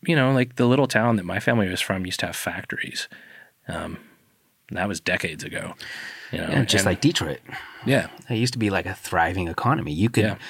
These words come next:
Speaker 2: you could graduate high school, you could get a job in a factory,
Speaker 1: Yeah.
Speaker 2: make a very good living, take care of your, your wife and your kids, buy a house, have a couple cars. That was a, that's the sup-, supposed
Speaker 1: Mm-hmm.
Speaker 2: American dream of, like, the fifties and
Speaker 1: Mm-hmm.
Speaker 2: sixties that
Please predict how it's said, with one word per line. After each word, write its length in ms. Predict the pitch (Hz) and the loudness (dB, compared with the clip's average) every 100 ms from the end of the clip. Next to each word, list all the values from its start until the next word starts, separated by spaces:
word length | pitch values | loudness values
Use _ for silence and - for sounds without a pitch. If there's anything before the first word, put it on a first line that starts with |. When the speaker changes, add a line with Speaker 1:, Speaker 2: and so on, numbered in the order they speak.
| - | -2
Speaker 2:
you 100 | 131 | 2
could 140 | 135 | 2
graduate 440 | 117 101 113 143 113 | 4 4 6 4 6
high 160 | 120 | 4
school, 400 | 98 - 90 101 | 2 0 0 0
you 140 | 98 90 | -2 -4
could 140 | 110 | -4
get 160 | 98 110 | -2 -2
a 40 | |
job 540 | 95 - 95 90 113 123 - | 0 2 2 4 2 0 -2
in 100 | 107 | 2
a 60 | 139 | 2
factory, 640 | - 95 - - 98 110 | 2 -2 -2 -2 -2 -2
Speaker 1:
Yeah. 120 | 107 110 | -2 -2
Speaker 2:
make 540 | 104 107 104 104 - - | 0 2 2 2 -2 -4
a 80 | 95 | -4
very 440 | 90 92 107 120 | -4 0 2 4
good 200 | 120 151 | 2 2
living, 420 | 123 113 110 127 123 | 4 4 4 2 0
take 180 | - | -4
care 160 | - 104 | -2 -2
of 60 | 90 | 0
your, 240 | 87 82 | -2 -4
your 140 | - 85 | -4 -2
wife 400 | 82 107 123 - | 0 0 -2 -4
and 100 | 78 | -6
your 100 | - | -6
kids, 380 | - 117 117 117 | -2 2 2 0
buy 220 | - 143 | -2 -4
a 60 | 139 | -2
house, 460 | 135 127 123 123 - | 2 4 4 2 0
have 240 | - - - | -4 -10 -10
a 40 | |
couple 240 | - - - | -10 -8 -4
cars. 560 | - 139 131 127 - - - - - | 0 2 4 2 0 -8 -20 -18 -2
That 140 | 104 | 2
was 160 | 135 135 | 4 4
a, 120 | 120 - _ | 2 0 _
that's 240 | - 131 - | 2 2 0
the 100 | 120 | 0
sup-, 200 | - 95 _ _ | 0 -4 _ _
supposed 400 | - - 113 104 | -2 0 2 2
Speaker 1:
Mm-hmm. 180 | 92 101 | 4 4
Speaker 2:
American 480 | 101 101 98 - 90 | 4 6 4 2 0
dream 360 | 95 110 98 | 4 4 4
of, 80 | 87 | 2
like, 160 | 85 - | -2 -6
the 80 | 95 | -6
fifties 320 | 92 113 110 | -2 0 2
and 80 | 113 | 2
Speaker 1:
Mm-hmm. 40 | |
Speaker 2:
sixties 440 | 147 135 98 87 | 0 0 -2 -4
that 240 | - 85 | -2 -2